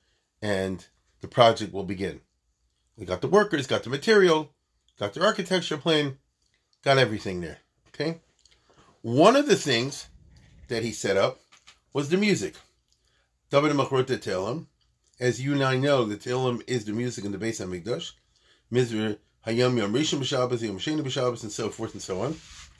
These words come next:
So Tehillim is the music in Beis HaMikdash. I didn't say all the Tehillim, but the music of the Beis Hamikdash such that we have is taken from the Tehillim, which is interesting. No, it's from David HaMelech's poems. The idea over here being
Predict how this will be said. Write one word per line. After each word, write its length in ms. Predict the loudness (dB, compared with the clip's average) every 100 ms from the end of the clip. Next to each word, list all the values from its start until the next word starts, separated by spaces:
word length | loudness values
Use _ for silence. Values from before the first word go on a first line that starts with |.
| _ _ _ _
So 200 | 0 2
Tehillim 560 | 2 2 6 6 2 -4 -14 -8
is 300 | -4 -4 -4
the 260 | -6 -6 -10 _ _ _ _
music 280 | -2 0 2
in 60 | 2
Beis 200 | 2 0
HaMikdash. 280 | 0 -2 0
I 120 | 2
didn't 120 | 2 2
say 120 | 2
all 180 | 2 2
the 80 |
Tehillim, 400 | 2 2 2 0 -6 _ _ _ -8
but 120 | -4
the 80 | 0
music 340 | 0 2 2
of 80 | 0
the 80 | 0
Beis 140 | -2
Hamikdash 240 | -2 -2 0
such 280 | 0 0
that 60 | -2
we 120 | -2
have 220 | 0 0
is 100 | -2
taken 280 | -6 -6 -4
from 200 | -6 -6
the 60 | -8
Tehillim, 460 | -10 -8 -6 -6 -10 _ _ _ _
which 140 | -4
is 120 | 0 0
interesting. 480 | 0 -2 -8 -4
No, 140 | -2 -2
it's 80 | -2
from 120 | 0
David 240 | 2 2
HaMelech's 260 | 0 -4 -4
poems. 460 | -6 -6 -6 -10 -18 _ _ _ _ _ _ _ 4
The 100 | 4
idea 300 | 4 4 4
over 100 | 4
here 200 | 2 2
being 380 | 0 0 -2